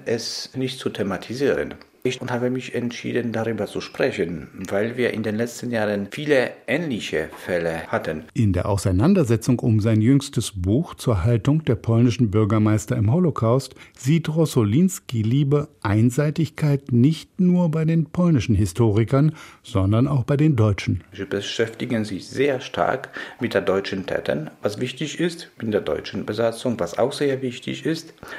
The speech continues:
Speaker 1: Aber sie sind ähnlich wie polnische Historiker nicht in der Lage zu verstehen, dass die Kollaboration ein wichtiger Teil der Geschichte der Besatzung und der Shoah war.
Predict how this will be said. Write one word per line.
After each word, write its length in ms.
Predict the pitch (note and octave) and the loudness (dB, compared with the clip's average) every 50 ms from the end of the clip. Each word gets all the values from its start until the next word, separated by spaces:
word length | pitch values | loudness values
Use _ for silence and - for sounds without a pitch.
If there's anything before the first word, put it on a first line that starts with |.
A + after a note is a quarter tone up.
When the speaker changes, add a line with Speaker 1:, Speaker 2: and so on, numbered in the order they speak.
| - | -4
Speaker 1:
Aber 320 | - - - A2+ A2+ A#2 A2 | -4 -2 0 0 -2 -2 -4
sie 160 | G#2+ B2 C3 | -6 -6 -4
sind 220 | B2+ B2 G#2 - - | -4 -4 -4 -2 0
ähnlich 380 | A#2+ E3+ G#3 F#3+ E3+ C#3+ C3+ | 0 2 2 0 -2 -4 -6
wie 80 | C3 B2+ | -8 -8
polnische 500 | C3 - - C3+ D3 D3 D3 C#3 C#3+ C#3+ | -6 -4 -4 -2 -2 -2 -2 -4 -4 -4
Historiker 720 | A#2 A#2+ A#2 - - - A#2+ A#2+ A#2 A2+ - A#2+ G2 E2 - | -4 -4 -6 -8 -8 -6 -4 -2 -2 -2 -2 -2 -2 -2 -2
nicht 240 | B2 D#3+ F3 - - | -4 -4 -4 -4 -4
in 120 | C#3+ C#3+ B2+ | -4 -2 0
der 140 | B2 A#2+ | 2 2
Lage 440 | G#2 E2+ D#2+ E2 D#2+ E2+ G2+ D3+ G#3 - - - | 2 2 2 2 2 0 0 0 -2 -4 -8 -12
zu 140 | - - | -10 -8
verstehen, 540 | B2+ - B2+ B2 - - - E2 F2 G2 G#2 | -4 0 -2 -2 0 -2 -4 -2 -2 -4 -4
dass 180 | - A2+ G#2+ - | -4 -6 -6 -6
die 140 | - A2+ A2 | -8 -12 -6
Kollaboration 920 | - A#2 A2+ A2+ A2 G#2+ A2+ A2 G#2+ G2+ - - - - F2 G#2+ A2 A2 - - - - - - | -2 -2 -2 0 0 -2 -2 0 -2 -2 -4 -2 -2 -2 -2 -2 -4 -6 -10 -14 -14 -14 -10 -6
ein 200 | A2+ A2+ A2 A2+ | -4 -2 -2 -2
wichtiger 460 | C3 C3 - - D#3 C#3+ D3 C3+ C#3 | -4 -6 -6 -6 -2 -2 0 -2 -2
Teil 340 | - B2 A#2+ G2 G2+ G#2 G#2 | -4 -6 -4 -4 -4 -4 -2
der 360 | - G2+ G2+ A2 A#2 A#2 A2+ A2+ - - _ - | -2 0 0 0 0 -2 -6 -12 -18 -20 _ -12
Geschichte 500 | - - - - - F2 - - A2+ G2+ | -12 -10 -8 -8 -8 -8 -4 -2 -2 0
der 140 | A2 A#2 | 0 0
Besatzung 680 | A2+ B2+ B2+ A2+ G#2 E2 D#2+ - - - A2+ A#2+ B2 A#2+ | 0 0 0 0 0 -2 -2 -4 -8 -8 -6 -6 -6 -6
und 280 | - - G#2 G#2+ G2+ | -8 -8 -4 -2 0
der 100 | G#2 A2+ | 0 -2
Shoah 440 | - - D#3 B2+ E2+ C2+ - - - | -2 0 0 0 0 0 -4 -6 -8
war. 160 | - - - | -10 -10 -10